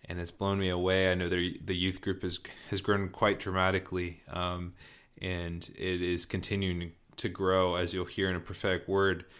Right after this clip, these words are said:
Um, one of the prophetic words over the youth group is that it will even hit the thousands. So we are, uh, we're living in a revival right now,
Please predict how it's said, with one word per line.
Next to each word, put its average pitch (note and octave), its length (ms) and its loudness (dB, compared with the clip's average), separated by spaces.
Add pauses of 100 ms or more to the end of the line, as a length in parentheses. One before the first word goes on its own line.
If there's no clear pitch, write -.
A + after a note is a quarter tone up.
(420)
Um, F2 420 -6
one F#2+ 100 0
of F#2+ 40 2
the F#2 60 0
prophetic F#2 480 0
words F#2 240 0
over F2+ 180 0
the F2 100 -6
youth F2 220 -4
group F2+ 300 -2
is F2+ 80 -6
that F2 160 -4
it F2+ 80 2
will F2 180 0
even F#2 300 -2
hit F2+ 220 -4
the F#2+ 60 -6
thousands. F2 720 -6 (540)
So F2 400 0 (400)
we G#2 240 4
are, F#2 580 6
uh, F#2 300 -4
we're G2 320 2
living G2 480 4
in F#2 160 -2
a F#2 100 0
revival F2+ 720 2
right E2+ 260 -2
now, F2 460 -6